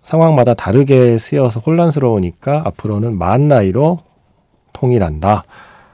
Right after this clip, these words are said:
그래서 모두 한 살씩 젊어지게 됐다. 뭐 어떤 사람은 두 살도 젊어진다. 뭐 이런 기사들이 나왔습니다. 그런데 온통 이런 기사가 나오는 와중에, 어, 이런 기사는 별로 안 나왔어요.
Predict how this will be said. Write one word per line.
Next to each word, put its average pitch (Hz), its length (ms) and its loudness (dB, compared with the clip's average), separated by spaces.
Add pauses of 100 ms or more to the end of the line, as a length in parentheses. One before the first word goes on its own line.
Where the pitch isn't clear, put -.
(120)
그래서 101 220 -8
모두 87 220 -6
한 143 180 -2
살씩 127 360 0
젊어지게 104 500 0
됐다. 90 480 -4
뭐 82 140 -12
어떤 117 220 -4
사람은 104 340 -2
두 - 180 -6
살도 120 300 4
젊어진다. 90 800 -4
뭐 85 120 -14
이런 101 440 -10 (560)
기사들이 95 640 -12 (340)
나왔습니다. 85 720 -12 (840)
그런데 117 240 -4
온통 139 420 4
이런 151 260 6
기사가 156 360 4
나오는 117 300 6
와중에, 101 840 0 (240)
어, 117 540 -10 (220)
이런 156 260 0
기사는 151 360 0
별로 107 260 0
안 78 140 -4
나왔어요. 87 600 -10